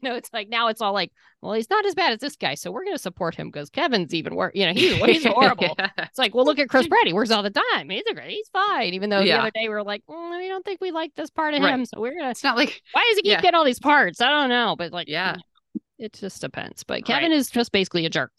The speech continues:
Speaker 1: and he was, he's been a jerk to, like, what, like, Robin Lucy, hadn't he? He was badmouthed Xena. He, you know,
Speaker 2: Yeah.
Speaker 1: criticized that.
Speaker 2: Right.
Speaker 1: He's like, "Oh, well, you know," I think he said, even said things to the effect of, like, "Well, you know, Lu-, Lucy was sleeping with a producer. That's why Xena was so much better."
Speaker 2: Yeah.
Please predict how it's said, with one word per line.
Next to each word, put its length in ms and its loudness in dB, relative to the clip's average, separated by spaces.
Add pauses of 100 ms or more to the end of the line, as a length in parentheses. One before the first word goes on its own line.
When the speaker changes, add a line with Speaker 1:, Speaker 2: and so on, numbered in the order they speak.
(120)
Speaker 1:
and 180 0
he 180 4
was, 220 2
he's 320 -4
been 160 0
a 60 2
jerk 220 0
to, 120 -2
like, 280 -2 (720)
what, 260 0
like, 180 -6
Robin 320 2
Lucy, 360 2
hadn't 260 -4
he? 180 -4
He 100 -6
was 380 -10 (180)
badmouthed 540 0
Xena. 460 -2
He, 260 -10 (100)
you 160 -4
know, 400 -8 (120)
Speaker 2:
Yeah. 180 -4 (320)
Speaker 1:
criticized 480 -8
that. 180 0
Speaker 2:
Right. 80 2
Speaker 1:
He's 140 -4
like, 180 -4
"Oh, 220 2
well, 360 -4
you 140 -10
know," 120 -8
I 80 -2
think 160 -10
he 180 -10
said, 180 -8
even 160 -10
said 220 -8
things 200 -10
to 100 -14
the 80 -10
effect 280 -8
of, 80 -12
like, 200 -6
"Well, 360 -6
you 120 -12
know, 100 -14
Lu-, 320 -10
Lucy 300 -8
was 160 -12
sleeping 280 -14
with 100 -12
a 40 -12
producer. 460 -6
That's 200 -10
why 140 -10
Xena 340 -8
was 140 -16
so 80 -14
much 220 -18
better." 380 -8
Speaker 2:
Yeah. 160 -4